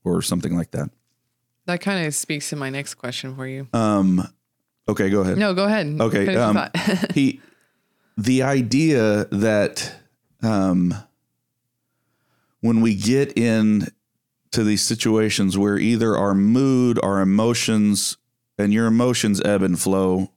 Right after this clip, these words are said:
Speaker 2: Mm-hmm.
Speaker 1: your emotions are a terrible thing to build on. You don't, they're awesome and they're a gift. And I am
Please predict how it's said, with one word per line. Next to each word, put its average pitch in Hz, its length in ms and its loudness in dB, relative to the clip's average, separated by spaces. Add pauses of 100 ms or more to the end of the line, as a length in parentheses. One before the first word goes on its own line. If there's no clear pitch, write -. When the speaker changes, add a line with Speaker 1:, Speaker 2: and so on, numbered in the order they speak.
Speaker 2:
Mm-hmm. 156 260 -6
Speaker 1:
your 107 160 2
emotions 107 420 0
are 95 140 2
a 90 40 0
terrible 95 460 -2
thing 95 320 0
to 92 100 -2
build 90 520 0
on. 90 520 0
You 95 140 -2
don't, 95 300 0 (1300)
they're 117 280 0
awesome 107 500 0
and 92 180 2
they're 104 180 2
a 101 60 -2
gift. 98 540 -2
And 92 180 0
I 98 200 0
am 95 240 0